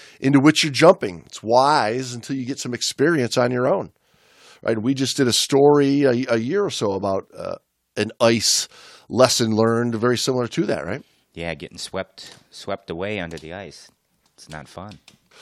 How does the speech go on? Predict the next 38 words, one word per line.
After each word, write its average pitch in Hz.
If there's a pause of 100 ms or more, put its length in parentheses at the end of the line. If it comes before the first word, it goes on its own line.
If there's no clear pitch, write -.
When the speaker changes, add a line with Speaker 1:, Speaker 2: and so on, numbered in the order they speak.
(160)
Speaker 1:
Okay, 123
so 143 (840)
he 143
also 190
talks 185
about 160
communication, 170 (720)
right? 127
There's 123
a 120
system 165
of 156
communication 131
between 113
the 110
diver 117
and 104
the 98
line 104 (100)
tender, 151 (340)
which 120
are 131
the, 120 (480)
the 120
pull 185
signals 101
that 95
you're 104
using 110
on 104
that 101 (840)
tether 139
line 92
that 82
you 85
have, 78
Speaker 2:
Right. 95
Speaker 1:
right? -